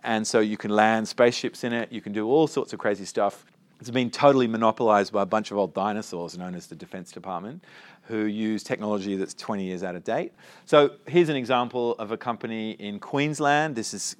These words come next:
Gilmore Space Technologies. They have a really interesting hybrid rocket technology. They three D print the hybrid motor in here, in fact, and, and they even claim they might be able to restart it.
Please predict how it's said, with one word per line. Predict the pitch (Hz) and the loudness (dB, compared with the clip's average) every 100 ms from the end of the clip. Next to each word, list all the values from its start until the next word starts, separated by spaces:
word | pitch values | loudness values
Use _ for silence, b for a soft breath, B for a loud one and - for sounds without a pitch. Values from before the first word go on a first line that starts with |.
| 104 | -12
Gilmore | 95 143 143 135 135 131 | 0 2 2 0 0 0
Space | - - 127 120 | -4 2 2 2
Technologies. | - 113 120 120 104 113 110 | -8 -4 -4 -4 -4 -6 -4
They | 107 | -4
have | 101 | -4
a | 92 | -6
really | 98 117 120 120 110 | -4 2 4 2 0
interesting | 107 107 117 - 101 | -4 -10 -12 -10 -10
hybrid | - 107 110 123 127 127 113 _ | -4 2 2 2 -2 -2 -4 _
rocket | 123 123 - | 2 2 2
technology. | - 127 123 117 110 117 117 110 B B B B | -6 -6 -4 -6 -6 -6 -6 -8 B B B B
They | 98 | -12
three | - 127 131 | -6 0 2
D | 123 117 | 2 -2
print | - 127 123 - | -4 -6 -6 -4
the | 110 107 | -4 -4
hybrid | 95 110 113 98 | 0 0 0 -6
motor | 107 113 113 | -6 -4 -6
in | 107 | -8
here, | 110 110 | -6 -6
in | |
fact, | 101 110 107 - | -2 2 0 -2
and, | 98 92 - | -12 -12 -12
and | 95 95 | -12 -6
they | 90 101 | -4 -4
even | 98 95 | -4 -12
claim | - 98 98 | -6 -6 -4
they | |
might | 95 98 92 | -6 -6 -4
be | |
able | 98 | -6
to | 95 | -6
restart | 101 - 104 110 | -8 -4 -2 -2
it. | 143 | -4